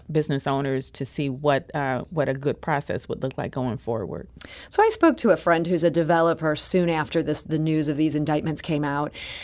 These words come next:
Speaker 2: and he said, "This is just really frustrating because this is gonna make good developers not wanna do business in the city, that they're gonna assume that they have to pay somebody off to get a fair shake."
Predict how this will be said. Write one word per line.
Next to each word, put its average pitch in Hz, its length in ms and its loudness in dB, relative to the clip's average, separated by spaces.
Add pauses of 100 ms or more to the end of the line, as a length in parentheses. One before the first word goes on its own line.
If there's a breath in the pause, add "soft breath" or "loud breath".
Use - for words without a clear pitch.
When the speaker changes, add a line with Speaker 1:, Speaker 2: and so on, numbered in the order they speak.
(160 loud breath)
Speaker 2:
and 196 120 4
he 214 160 6
said, 214 280 4
"This 262 160 2
is 294 80 4
just 240 220 0
really 208 280 4
frustrating 180 640 2
because 165 280 0
this 190 200 2
is 185 100 0
gonna 185 200 4
make 170 460 2
good 185 240 4
developers 165 760 2
not 160 380 2
wanna 151 260 -2
do 151 240 0
business 143 580 -4
in 160 160 -4
the - 80 -4
city, - 340 -2
that 147 180 -4
they're 170 140 4
gonna 170 200 0
assume 170 500 2
that 165 140 -2
they 151 100 4
have 151 200 -2
to - 80 -4
pay 156 260 0
somebody 156 460 0
off 156 340 0
to - 100 -12
get 170 160 0
a 123 60 -2
fair 123 280 0
shake." 123 460 -2